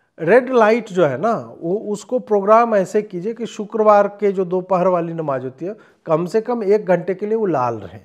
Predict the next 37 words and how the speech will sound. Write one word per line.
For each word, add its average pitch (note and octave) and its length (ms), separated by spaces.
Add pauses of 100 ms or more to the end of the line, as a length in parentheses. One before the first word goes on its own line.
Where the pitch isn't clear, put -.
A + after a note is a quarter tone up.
(1200)
अब G3+ 80
लोगों A#3 400
का C4 160
क्या, C#4 220
वो A3+ 80
लाल G3+ 360
अगर A3+ 220
देखें A3 340
निश्चिंत F3+ 460
रहेंगे, D#3 240
"हाँ D3+ 240
भाई, D3 180
अरे C3 260
वो - 260 (420)
ठीक B2 300
है, - 140 (100)
रुकना D3 340
है G2 120
यहाँ A2 300
पे।" D3 60 (920)
और C4+ 540
वहाँ G#3 340
पे D4+ 180
फिर C#4+ 420 (1200)
जापान D#3+ 540
वालों F#3+ 280
ने F#3 100
संभवतः E3 520
वर्ल्ड D#3 300
कप E3+ 260
फुटबॉल D3 340
हुआ B2+ 200
था C#3 140
तब B2+ 260
किया C#3+ 140
था, F#3 80
पूरा F3+ 560